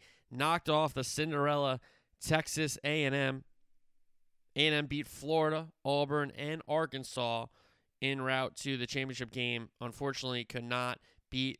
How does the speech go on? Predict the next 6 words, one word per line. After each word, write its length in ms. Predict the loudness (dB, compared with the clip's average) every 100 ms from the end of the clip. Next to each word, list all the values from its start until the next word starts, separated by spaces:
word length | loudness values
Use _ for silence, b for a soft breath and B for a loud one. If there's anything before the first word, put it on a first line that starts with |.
| -4
Tennessee 680 | -2 -2 -2 -2 -2 -2 -6 -8
to 420 | -6 -4 -6 -10 b b b b
secure 420 | -10 -8 2 6
their 120 | 8 8
automatic 420 | 8 6 2 2
qualifying 580 | 2 2 0 -6 -8